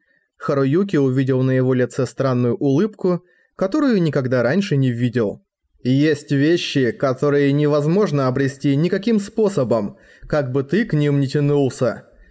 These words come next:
Я всегда думал, что это один из основных принципов Брейнбёрста, что наши дуэльные аватары очень ясно и очень жестоко показывают нам пределы того,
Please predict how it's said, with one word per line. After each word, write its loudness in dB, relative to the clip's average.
Я 0
всегда -2
думал, 0
что -4
это 2
один 0
из -2
основных 0
принципов -2
Брейнбёрста, -2
что -2
наши 0
дуэльные 2
аватары 0
очень 0
ясно -2
и -2
очень 0
жестоко -2
показывают -2
нам 0
пределы 0
того, 0